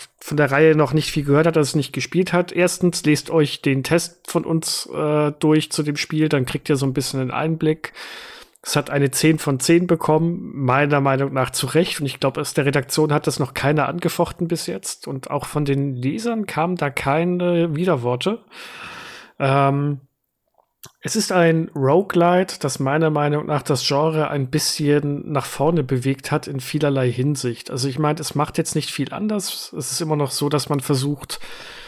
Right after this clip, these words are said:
ähm, über mehrere Ebenen hinweg einen Endboss zu erreichen, den zu besiegen und so weiter und so fort. Dabei schaltet man neue Gegenstände frei, permanent, jada, jada. Das ist nichts, äh, nichts Neues.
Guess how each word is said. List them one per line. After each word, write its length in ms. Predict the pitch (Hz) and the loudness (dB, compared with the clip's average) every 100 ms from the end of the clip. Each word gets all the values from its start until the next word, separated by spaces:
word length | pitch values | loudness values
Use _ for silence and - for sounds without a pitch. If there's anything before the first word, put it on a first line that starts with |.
| - - _ - | -20 -20 _ -2
ähm, 300 | 147 143 139 | 2 2 2
über 220 | 160 147 | 0 2
mehrere 440 | 143 156 151 143 143 | 4 2 2 0 0
Ebenen 460 | 165 165 160 147 | 0 0 2 2
hinweg 420 | 139 139 143 143 | 2 0 0 0
einen 220 | 131 131 - | -2 -4 0
Endboss 440 | 226 - 180 - | -2 0 -2 0
zu 100 | 170 | 0
erreichen, 420 | 147 151 151 165 | 4 4 2 0
den 180 | 139 139 | -2 -4
zu 140 | - | -4
besiegen 640 | - 127 131 151 170 170 160 | -4 -2 -2 -4 -2 -2 -2
und 300 | - 143 135 | -6 -6 -4
so 80 | 123 | -2
weiter 240 | 117 117 | -2 -4
und 120 | 120 - | -8 -6
so 80 | |
fort. 420 | 123 185 214 214 151 | 0 2 2 2 0
Dabei 220 | 135 131 | 2 0
schaltet 340 | - 131 - | 2 -2 -2
man 140 | 131 127 | -4 0
neue 180 | 127 | 0
Gegenstände 640 | 127 214 208 - 175 160 156 | 0 -2 0 2 4 4 0
frei, 600 | - 139 139 139 143 - | 2 2 4 4 2 -2
permanent, 840 | - 143 139 139 135 135 131 - - - | 0 2 4 4 2 0 -4 -10 -10 -4
jada, 340 | 127 127 131 | 0 2 0
jada. 400 | 110 104 - 110 | -2 -6 -8 -10
Das 180 | - 156 | -6 -2
ist 140 | 139 | 4
nichts, 320 | 165 170 - | 4 2 -2
äh, 380 | - - 147 151 143 50 - | -4 0 0 0 -2 -10 -8
nichts 260 | 151 147 - | -4 -2 0
Neues. 500 | 156 190 196 190 | 2 4 4 2